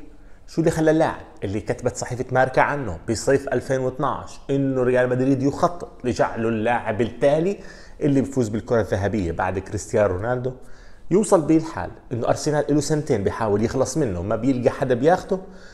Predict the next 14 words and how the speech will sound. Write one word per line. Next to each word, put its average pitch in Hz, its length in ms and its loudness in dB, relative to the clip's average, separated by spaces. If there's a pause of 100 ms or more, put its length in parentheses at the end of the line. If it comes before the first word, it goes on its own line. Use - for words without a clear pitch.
(160)
يوصل 120 280 2
فيه 156 160 2
الحال 160 400 2 (260)
إنه 123 160 2
يتم 151 260 2
استبعاده 147 460 0
من 147 120 0
ألمانيا 143 360 2
بكل 127 260 0
صمت 202 440 0 (320)
ولا 151 260 6
في 139 220 -2
أي 147 140 2
مشكلة، 185 500 0